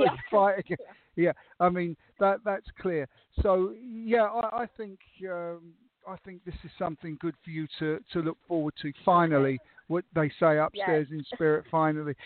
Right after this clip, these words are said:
Speaker 2: And, and they talk
Speaker 1: Yes.
Speaker 2: about you've, you've come of age as well. Uh, it's like a
Speaker 1: Aw.
Speaker 2: little mini awakening you've had here. Um, and yes, the,
Speaker 1: Feels like
Speaker 2: enough
Speaker 1: it.
Speaker 2: su-, enough suffering, and start,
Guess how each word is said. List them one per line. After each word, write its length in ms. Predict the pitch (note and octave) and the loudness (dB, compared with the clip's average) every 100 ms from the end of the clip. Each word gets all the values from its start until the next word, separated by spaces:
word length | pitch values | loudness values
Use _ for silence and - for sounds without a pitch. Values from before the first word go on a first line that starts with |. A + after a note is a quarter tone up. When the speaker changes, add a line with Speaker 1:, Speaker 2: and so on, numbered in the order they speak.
| - - | -18 2
Speaker 2:
And, 240 | F3+ F3 | 2 4
and 260 | G#3 G3 F3+ | 0 0 2
they 100 | F#3 F3+ | 2 2
talk 100 | C4 | 2
Speaker 1:
Yes. 200 | F3+ E3 | 0 2
Speaker 2:
about 280 | F#3 F3+ | 0 0
you've, 160 | F3+ D#3+ _ _ | -2 -14 _ _
you've 220 | E3 E3+ | -10 -8
come 220 | - G#3+ | 0 2
of 120 | G3+ F3 F#3+ | 2 4 4
age 280 | E3+ D3 E3+ | 2 -2 -12
as 120 | D3 | -12
well. 400 | D#3+ F3 C#3+ C3 - _ _ | -2 0 0 -2 -12 _ _
Uh, 360 | D#3+ E3 D#3+ E3 | -4 0 0 -2
it's 220 | F3+ - | -4 -6
like 180 | F#3+ F3 | -2 -2
a 40 | C4 | -2
Speaker 1:
Aw. 180 | A3+ | -2
Speaker 2:
little 140 | G#3 F#3 | -2 -6
mini 300 | F#3 F#3 F#3 | -10 -8 -8
awakening 680 | F3 F3+ F#3+ F#3 D#3+ E3 D#3+ | -6 -2 -2 -4 -12 -10 -10
you've 160 | D3+ C3+ | -10 -10
had 260 | E3 E3 C#3 | -4 -4 -4
here. 320 | D#3 D#3 E3+ E3+ _ - - | -8 -4 -4 -6 _ -20 0
Um, 500 | E3 D#3+ D#3+ D#3+ E3 F3 | 4 8 8 6 2 -2
and 160 | E3+ | 2
yes, 220 | F3 F#3 - - _ _ - | 4 2 2 -16 _ _ -10
the, 80 | D#3 | -2
Speaker 1:
Feels 240 | B3 D#4 - | 2 2 0
like 120 | F3+ | 2
Speaker 2:
enough 180 | G3 F3+ | 2 0
Speaker 1:
it. 120 | E3+ F#3+ - _ _ _ _ | -4 -6 -6 _ _ _ _
Speaker 2:
su-, 60 | E3 | 0
enough 460 | E3 G3 A3 A3+ - | 0 2 4 2 -2
suffering, 540 | - E3 - D#3 E3 F3 - - _ | -4 -4 -6 -8 -8 -8 -14 -20 _
and 180 | E3+ D#3+ - | -4 -4 0
start, 340 | G3+ F#3 F#3 | 2 4 0